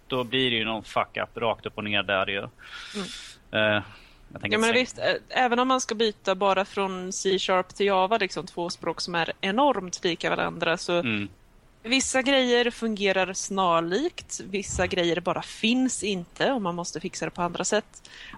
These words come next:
Speaker 2: Och andra grejer fungerar precis som vanligt. Och att försöka hitta alla de här punkterna i hela koden, eh, det är en utmaning.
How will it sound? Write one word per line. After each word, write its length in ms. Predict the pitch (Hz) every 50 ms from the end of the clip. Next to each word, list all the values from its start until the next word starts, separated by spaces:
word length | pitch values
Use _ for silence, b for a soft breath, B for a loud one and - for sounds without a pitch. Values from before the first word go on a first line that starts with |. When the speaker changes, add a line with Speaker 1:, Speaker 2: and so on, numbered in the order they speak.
| B
Speaker 2:
Och 280 | - 180 196 196 143 175
andra 240 | 190 185 165 175 180
grejer 260 | 175 170 185 190 190
fungerar 360 | - 190 180 156 147 151 165
precis 440 | - - 190 208 - 370 330 233 -
som 140 | 214 185 190
vanligt. 420 | 190 185 180 165 160 175 - -
Och 340 | - - 180 196 202 190 196
att 300 | 214 - - - - - -
försöka 300 | - 208 202 208 - 202
hitta 440 | 202 - 269 240 - - - 330 262
alla 260 | 254 247 208 196 202
de 120 | 208 202
här 160 | 202 185 175 185 -
punkterna 440 | - 208 190 196 - - 233 214 190
i 40 |
hela 240 | 202 - 190 180 185
koden, 480 | - - 269 254 233 214 180 180 180 - - B B B B B B B B
eh, 260 | - - 185 208 233 233
det 120 | 202 220
är 180 | 277 381 466 403
en 160 | 349 339 285
utmaning. 440 | 254 - 302 392 440 - - -